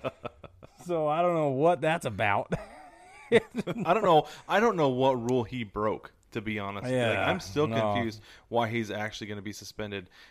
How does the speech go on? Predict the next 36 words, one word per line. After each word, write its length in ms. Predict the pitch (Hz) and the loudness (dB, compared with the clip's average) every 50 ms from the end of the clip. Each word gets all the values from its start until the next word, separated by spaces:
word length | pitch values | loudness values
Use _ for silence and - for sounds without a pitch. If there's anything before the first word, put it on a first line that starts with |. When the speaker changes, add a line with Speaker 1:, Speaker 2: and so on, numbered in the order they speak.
| - _ | -16 _
Speaker 2:
because 260 | - 117 131 120 120 | -6 -4 -4 -4 -2
I 160 | - 170 208 | -2 -2 -4
get 320 | 180 131 117 120 127 151 | -4 -4 -2 0 0 0
it 160 | 147 113 - - | 0 -2 -4 -6
if 220 | - - 110 - | -10 -10 -10 -10
a 40 | 110 | -10
pitcher 340 | - - 143 151 - 135 113 | -8 -6 -6 -6 -6 -8 -10
is 80 | 101 | -10
suspended 420 | - 107 101 - - 107 101 101 - | -10 -14 -14 -12 -10 -10 -10 -12 -14
for 80 | - | -16
hitting 300 | - - 113 110 101 95 | -14 -12 -10 -10 -10 -12
somebody. 420 | - - 90 80 71 73 73 - - - _ _ _ _ _ _ | -12 -14 -14 -12 -12 -12 -12 -14 -16 -20 _ _ _ _ _ _
That 180 | - 139 139 131 | -4 -4 -4 -4
makes 240 | 123 120 113 - - | -6 -8 -10 -8 -8
sense. 220 | 131 110 98 90 | -8 -6 -6 -6
Speaker 1:
Sure. 100 | 92 107 | -8 -6
Speaker 2:
And 100 | 110 113 | -4 -4
then 120 | 123 120 | -4 -4
the 100 | 117 113 | -4 -6
guy 240 | 107 104 113 117 120 | -6 -4 -4 -4 -2
goes 260 | 117 117 110 107 104 | -2 -4 -4 -4 -2
out 320 | 117 110 107 71 73 71 - | -2 -2 -2 -4 -8 -14 -16
to 100 | - 113 | -16 -12
try 200 | - - 135 127 | -6 -4 -4 -4
to 80 | 127 | -4
fight 260 | 123 - - 165 156 127 | -4 -6 -6 -6 -6 -6
him. 160 | 101 98 95 | -8 -8 -8
Like, 220 | 98 98 101 - - - _ _ _ _ - | -10 -12 -12 -14 -16 -20 _ _ _ _ -20
that 420 | 104 104 101 127 143 156 151 117 | -16 -6 -2 0 0 0 -2 -4
makes 380 | 123 120 120 120 117 - - - | -6 -6 -6 -6 -6 -8 -14 -12
sense. 400 | - 127 117 104 95 92 - - _ _ _ _ _ _ _ _ _ _ _ _ _ _ | -10 -8 -8 -8 -10 -12 -16 -20 _ _ _ _ _ _ _ _ _ _ _ _ _ _
But 320 | 123 120 - - - _ | -4 -4 -4 -6 -12 _
taunting 720 | - - - 165 180 214 240 220 226 - 123 107 101 98 - - _ - | -20 -10 -4 -2 -2 0 -2 -4 -6 -8 -8 -8 -8 -10 -14 -18 _ -18
has 260 | 117 120 117 110 104 | -12 -12 -12 -10 -10
never 440 | 107 104 110 120 147 190 175 156 113 | -12 -8 -6 -6 -6 -6 -6 -8 -8
been 680 | 107 104 110 110 107 104 104 101 101 104 110 123 | -8 -8 -8 -6 -6 -6 -8 -8 -10 -12 -14 -14